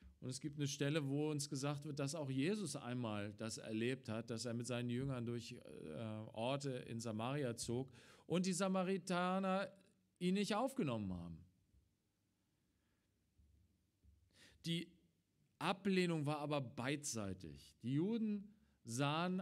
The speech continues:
auch herab auf die Samaritaner als nicht wirklich richtige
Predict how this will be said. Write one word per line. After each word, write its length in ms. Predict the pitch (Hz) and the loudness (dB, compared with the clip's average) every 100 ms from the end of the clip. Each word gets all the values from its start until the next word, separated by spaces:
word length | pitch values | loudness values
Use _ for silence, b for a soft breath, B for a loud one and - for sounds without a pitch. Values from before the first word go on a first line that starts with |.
| 185 | 0
auch 360 | 139 156 139 131 | 2 2 0 -2
herab 440 | 135 139 147 - | 0 -2 -4 -4
auf 200 | 131 131 | -6 -4
die 100 | 139 | -4
Samaritaner 880 | 120 123 123 120 120 131 143 139 - | -2 0 0 -2 -2 -2 -2 -2 -6
als 540 | 101 107 104 - - b b b b b b _ - - - - | -2 -2 -2 -6 -8 b b b b b b _ -20 -20 -18 -2
nicht 540 | 120 143 143 - 101 | 0 0 -2 -10 -4
wirklich 540 | 120 143 131 110 107 | 0 0 -2 -4 -2
richtige 680 | 120 123 - 113 110 110 117 | -4 -6 -6 -4 -2 -2 -4